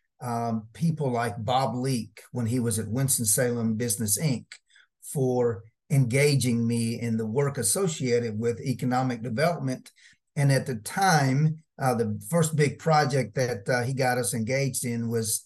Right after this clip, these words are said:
a site for Dell computers in, uh, outside of Winston-Salem. So I don't know if that was the exact same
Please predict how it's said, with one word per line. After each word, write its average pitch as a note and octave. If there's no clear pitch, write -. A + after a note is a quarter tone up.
a B2+
site C3+
for A#2+
Dell C3+
computers A#2
in, B2
uh, A2+
outside C3+
of A#2
Winston-Salem. A#2
So C#3
I D#3
don't F3
know D#3+
if C#3+
that D#3
was B2
the C3
exact B2+
same C#3+